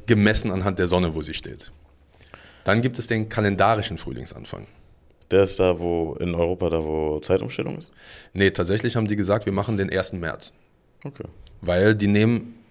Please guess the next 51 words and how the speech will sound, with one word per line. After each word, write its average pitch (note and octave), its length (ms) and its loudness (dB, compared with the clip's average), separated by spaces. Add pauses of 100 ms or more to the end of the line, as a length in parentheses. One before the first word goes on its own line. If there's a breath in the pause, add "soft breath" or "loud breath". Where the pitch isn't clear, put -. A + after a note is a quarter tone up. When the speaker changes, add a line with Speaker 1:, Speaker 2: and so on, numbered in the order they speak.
(120)
Speaker 1:
damit G2 260 0
die - 80 0
einfacher A2 380 0
in G2 100 -4
Monaten G#2 360 -2
rechnen - 280 -12
können. F#2+ 200 -8
Speaker 2:
Mhm. B2+ 180 -8
Speaker 1:
Also D#2+ 180 -8
erster F#2+ 320 -2
März G2+ 260 0
bis - 140 -10
erster - 220 -6
April, G#2 540 0 (360 loud breath)
äh, - 160 -8 (280)
bis E2 180 -12
erster E2+ 220 -4
Mai G2+ 220 2
und F2 120 -6
so E2 100 -6
weiter, A2+ 320 -4 (500 loud breath)
wegen F#2 320 0
den F2+ 140 0
Statistiken. - 600 -4 (160)
Speaker 2:
Ja. F#2 180 -6 (540)
Speaker 1:
Damit F#2 260 0
sie F#2 100 -6
besser G2+ 280 0
sagen G2 240 2
können, G2 180 0
naja, F2+ 240 2
der F#2 140 2
letzte G#2 280 0
Monat F#2+ 360 0
war F#2 260 4
so F2 140 -4
und E2 160 -6
so D#2 120 -6
oder E2 180 -6
die E2+ 140 -10
drei F#2+ 440 0
Frühlingsmonate F#2+ 840 -4
sind F2 180 -6
so E2 120 -6
und D#2+ 100 -8
so, D2 100 -8
weil D2+ 120 -4
es D#2 40 -10
sind F2 120 -6
ja E2 80 -6
dann, E2 240 -8